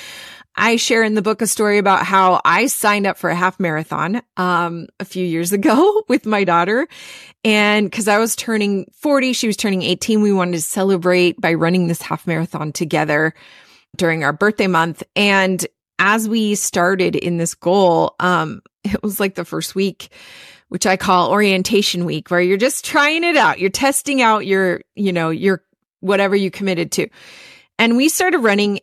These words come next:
and we realized, like, in order to actually train for a half marathon, you have to run for a very long, long periods of time. <laughs> And I was like,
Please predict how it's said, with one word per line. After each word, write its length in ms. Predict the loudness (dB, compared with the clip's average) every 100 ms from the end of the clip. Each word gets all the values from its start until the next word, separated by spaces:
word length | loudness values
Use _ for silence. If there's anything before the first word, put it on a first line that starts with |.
| -2
and 220 | -2 -2
we 160 | -2 2
realized, 400 | 2 4 2 2
like, 280 | 0 -2 -12 _ _ _ _ _ _
in 200 | 0 0 0
order 300 | -2 -2 -2
to 260 | -4 -4 0
actually 380 | -2 -2 -4
train 260 | -2 -2 -4
for 140 | 0
a 80 | 0
half 200 | 2 -2
marathon, 440 | -2 -2 -2 -4 -2
you 240 | 0 2
have 200 | 2 2
to 140 | 0 2
run 340 | 2 2 2
for 200 | 2 2
a 160 | 4 2
very 520 | -2 -2 0 2 0
long, 840 | -2 -4 -2 2 2 2 -2 -8 -12 _
long 320 | 0 0 0
periods 500 | -4 0 2 2 -2
of 80 | -8
time. 480 | -6 -6 -6 -8 -16 _
<laughs> 40 | _ _ _ -6
And 280 | -2 2 2
I 80 |
was 180 | 2 0
like, 460 | 2 2 2 -2